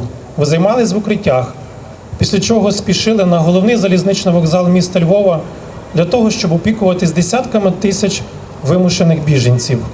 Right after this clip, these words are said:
Ви сортували сотні тонн гуманітарної медичної допомоги на аптечних складах. Ви в університетських лабораторіях виготовляли заживляючі мальзі та хімічні грілки для наших воїнів.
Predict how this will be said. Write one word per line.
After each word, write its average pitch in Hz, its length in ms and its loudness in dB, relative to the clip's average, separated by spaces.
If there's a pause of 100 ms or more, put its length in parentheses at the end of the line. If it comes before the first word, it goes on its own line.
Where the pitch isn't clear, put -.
(680)
Ви 180 100 4
сортували 226 640 2
сотні 240 360 0
тонн 196 240 2
гуманітарної 170 640 4
медичної 170 440 2
допомоги 180 480 2
на 147 120 2
аптечних 180 420 0
складах. 135 440 0 (1200)
Ви 160 120 2
в 190 100 2
університетських 196 760 0
лабораторіях 185 720 2 (140)
виготовляли 180 540 0
заживляючі 165 680 0
мальзі 165 500 2 (260)
та 202 100 0
хімічні 196 460 0
грілки 214 320 2
для 160 140 2
наших 156 340 0
воїнів. 117 420 2